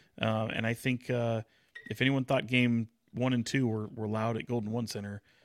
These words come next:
uh, <laughs> man, game five,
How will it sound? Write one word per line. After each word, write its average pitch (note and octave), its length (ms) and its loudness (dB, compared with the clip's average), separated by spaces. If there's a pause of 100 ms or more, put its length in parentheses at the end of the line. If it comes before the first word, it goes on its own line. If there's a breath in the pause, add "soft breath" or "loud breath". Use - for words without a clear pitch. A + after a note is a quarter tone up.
(520 soft breath)
uh, - 180 -8
<laughs> - 760 -12
man, G#2 240 -4
game B2 280 0
five, D3 640 -4